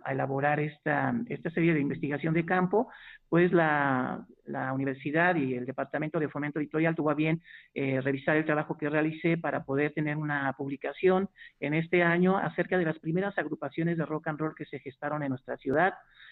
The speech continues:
Un trabajo por demás interesante y además necesario para conocer, eh, pues, de dónde venimos en cuanto a este género popular,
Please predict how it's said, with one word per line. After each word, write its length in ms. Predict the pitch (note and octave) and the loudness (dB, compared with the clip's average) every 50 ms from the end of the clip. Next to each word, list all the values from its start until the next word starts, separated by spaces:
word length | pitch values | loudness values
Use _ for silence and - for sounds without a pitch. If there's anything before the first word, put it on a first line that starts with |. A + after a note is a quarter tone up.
| - - - | -20 -14 -6
Un 160 | - - D#3+ | -4 -2 0
trabajo 680 | E3 D#3+ D#3 D#3 D#3+ E3 E3 - D#3+ D#3 D3+ D3 C3+ - | 0 2 2 2 2 2 2 2 4 4 4 2 0 -2
por 140 | - C3+ | -2 -2
demás 380 | C#3 C#3 C#3 D3 D3+ D#3+ E3 - | -2 0 0 0 0 0 -2 -2
interesante 680 | D#3+ D#3 D3+ C3+ D#3+ - - F3 E3+ F3 F3 - F3+ F3 | -4 -4 -4 -4 -6 -2 0 2 2 2 4 4 4 4
y 120 | D#3+ D3 | 4 4
además 260 | C3+ C#3 C#3+ D3+ D3+ | 2 2 0 0 0
necesario 540 | D#3+ F3 E3 F3 E3 - D#3+ D3+ D#3 E3+ E3 | 0 -2 -2 -2 -4 -2 0 0 2 0 0
para 220 | - D3+ C#3 C3+ | 0 0 -2 -2
conocer, 520 | - - C3+ C#3 C3+ - - D#3+ D#3+ E3 E3 - _ _ _ _ _ _ _ | -2 -4 -8 -8 -8 -6 -2 0 0 0 -2 -6 _ _ _ _ _ _ _
eh, 300 | - C#3+ C#3+ C#3 C#3+ C#3+ | 0 2 2 2 2 2
pues, 140 | C#3+ D3+ D3 | 2 2 2
de 60 | D#3 | 4
dónde 200 | D3+ F3 F#3 G3+ | 6 6 6 6
venimos 400 | G3+ F#3+ F3 F#3+ A3 A#3 G#3+ G#3 | 6 6 6 6 6 6 4 2
en 120 | E3 C#3 - | 0 -2 -2
cuanto 340 | D#3 D3 C#3+ - D3+ C#3+ | -2 -4 -2 -2 0 0
a 80 | C#3+ D3 | 0 0
este 240 | D#3 - - F3 E3 | 0 -2 -4 -6 -4
género 420 | E3 E3 D#3+ E3 E3 D#3+ C#3+ C3+ | -2 0 0 2 2 2 0 0
popular, 540 | D#3+ C#3 C3 - C3+ C3+ C#3+ D3+ E3 D#3+ - | -2 -6 -4 -2 0 2 2 4 2 2 0